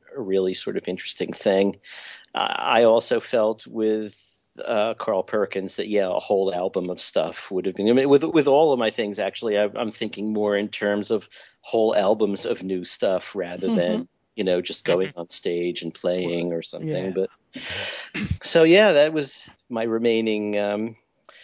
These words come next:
Speaker 1: George Harrison thing. And since we're probably running low on time, I will just cede the rest of my time to the next,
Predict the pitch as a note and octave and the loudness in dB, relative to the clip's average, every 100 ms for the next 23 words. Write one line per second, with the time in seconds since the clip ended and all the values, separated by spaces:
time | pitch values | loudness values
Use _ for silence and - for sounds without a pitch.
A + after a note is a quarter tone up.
0 | - _ - G2+ G2 A#2+ B2 C3 A2 G2+ | -20 _ -6 -6 -4 -4 -4 -4 -6 -2
1 | G#2 G#2+ G#2 G#2+ G#2+ - A#2+ - A2+ - | 0 2 0 -4 -8 -4 -4 0 0 0
2 | - A2 G#2 G2+ G2 G#2 G#2+ G#2+ G#2 A2 | 0 -2 0 0 0 0 2 4 4 2
3 | G#2 A2 G#2+ A2+ B2+ C#3+ A#2 A2 A#2 A#2+ | 4 4 2 0 0 0 2 2 4 2
4 | A2+ - - - A#2+ A2+ A#2 A2 A2+ - | 2 -2 -4 0 2 4 4 4 4 0
5 | A#2+ - G#2 G2+ - G#2+ G#2+ A2 G#2+ A#2 | -4 -2 -2 -4 -4 -4 -2 -4 -6 -8
6 | G#2+ G#2 G2+ - - - - | -6 -6 -8 -8 -12 -20 -20